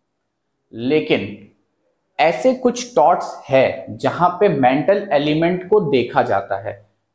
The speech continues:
क्यों देखा जाता है? उसका सबसे बड़ा reason ये है, case to case जब आते हैं तो जब देखा जाएगा कि mental element है कि नहीं, उससे ये होगा कि जब punishment award किया जाएगा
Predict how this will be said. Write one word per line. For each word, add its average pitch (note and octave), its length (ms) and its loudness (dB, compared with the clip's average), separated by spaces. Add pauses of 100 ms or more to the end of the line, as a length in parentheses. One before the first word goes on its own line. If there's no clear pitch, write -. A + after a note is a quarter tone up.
(100)
क्यों B3 200 2
देखा D3 280 0
जाता A#2 320 2
है? C#3 220 2
उसका G#3 400 -2
सबसे F#3+ 440 -2
बड़ा G#3 280 4
reason D3 400 0
ये C#3 240 2
है, B2+ 240 2 (440)
case B3+ 320 0
to B3+ 140 0
case G3+ 280 2
जब G#3 280 0
आते F#3+ 280 2
हैं A#2 240 -4 (360)
तो G#3 100 2
जब A#3 320 -2
देखा D#3 320 0
जाएगा G3+ 300 4
कि G#3 120 -4
mental F3+ 380 2
element G3 380 0
है D3 160 0
कि F#3+ 160 -6
नहीं, F3+ 280 -4
उससे G3+ 280 -2
ये F3 280 2
होगा C#3 320 2
कि - 160 -6
जब G#3+ 200 -2
punishment C3+ 520 -2
award D3 300 2
किया D3+ 300 2
जाएगा G2+ 540 0